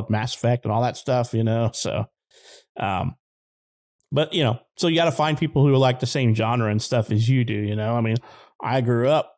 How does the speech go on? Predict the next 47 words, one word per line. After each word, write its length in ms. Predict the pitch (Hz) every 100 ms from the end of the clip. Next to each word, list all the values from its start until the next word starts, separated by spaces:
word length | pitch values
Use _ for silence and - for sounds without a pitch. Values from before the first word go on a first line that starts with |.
| -
on 200 | 110 104
that 200 | 101 -
type 260 | 107 101
of 60 | -
stuff, 380 | - 76 60 -
you 80 | 98
know. 80 |
I'm 200 | 101 117
a 40 | 110
big 300 | 117 120 120 - _ -
R 120 | 123
P 220 | - 135
G 200 | 117 131
storyteller, 800 | 127 131 135 120 - 107 104 98
you 100 | 98
know, 340 | 104 110 123 - - - -
Dragon 360 | 107 131 120
Age, 480 | 110 101 101 92 - _ _ _
Mass 300 | - 131 127
Effect, 600 | 113 - 123 113 87 _ - _ _
Horizon, 640 | 110 113 147 139 113 113 120
all 160 | 165
that 160 | 170 123
kind 240 | 123 110
of 80 | -
stuff. 320 | - 104 117
And 100 | 131
I'll, 240 | 156 175 -
I'll 140 | 165 185
play 180 | 185
games 240 | 139 135 123
outside 360 | 113 113 107 101
of 60 |
my 120 | 98
genre, 340 | 98 123 123 113
but 120 | 131
I'm 80 | 139
also 260 | 139 123 113
don't 300 | 120 117 -
like 280 | 117 123 - _ -
horror 320 | 151 175 113
games, 400 | 104 101 101 104
you 60 | 107
know. 140 | 107
I 140 | 113 120
played 400 | - 139 127 113
the 220 | 123